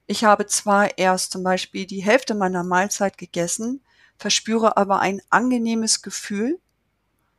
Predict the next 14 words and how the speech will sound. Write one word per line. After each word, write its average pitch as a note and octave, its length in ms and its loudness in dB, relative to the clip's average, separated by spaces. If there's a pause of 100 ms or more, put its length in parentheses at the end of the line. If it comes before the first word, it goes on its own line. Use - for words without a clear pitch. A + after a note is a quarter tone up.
(380)
und G#3+ 200 2
erkläre G#3+ 720 4
auch G#3 140 2
für - 160 -8
mich G#3+ 260 -6
damit, G#3 580 2 (220)
dieses A3 300 -4
angenehme A3 520 -2
Gefühl - 460 -6
ist - 180 -6
gleichzeitig G#3+ 760 -2
auch G3 160 0
das - 240 -10
Gefühl A3 480 -8